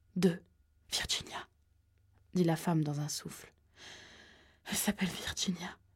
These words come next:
Ginny Jones. » « Et pourquoi tu l'aimes ? » « C'est ma fille. » Un temps. « Parfait », dit l'homme.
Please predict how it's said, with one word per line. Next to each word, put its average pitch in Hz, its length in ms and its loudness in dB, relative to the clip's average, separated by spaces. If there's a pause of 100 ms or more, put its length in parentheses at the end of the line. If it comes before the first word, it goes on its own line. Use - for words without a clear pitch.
(300)
Ginny 180 320 10
Jones. » « - 540 -4 (1120)
Et 170 60 2
pourquoi 151 280 -4
tu - 120 -6
l'aimes ? » « 147 320 -4 (1200)
C'est - 140 2
ma 180 100 6
fille. » - 320 -12 (1400)
Un 175 80 2
temps. « - 260 -8 (2250)
Parfait », - 380 -8 (580)
dit 175 140 0
l'homme. 151 260 -4